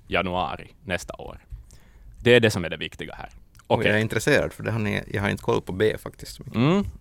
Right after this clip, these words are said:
Speaker 1: mm, vi kommer dit. Men poströsterna först. Och jag vill vara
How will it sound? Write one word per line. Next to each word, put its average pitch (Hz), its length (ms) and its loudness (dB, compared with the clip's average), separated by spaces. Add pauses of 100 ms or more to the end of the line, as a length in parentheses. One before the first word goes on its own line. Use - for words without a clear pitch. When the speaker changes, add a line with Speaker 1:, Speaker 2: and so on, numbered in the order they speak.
Speaker 1:
mm, 104 220 2 (180)
vi - 80 -10
kommer 90 220 -4
dit. 80 320 -10
Men 123 220 2
poströsterna - 640 2
först. - 500 -6 (400)
Och 110 280 8 (260)
jag 113 140 6
vill 151 160 8
vara 101 360 6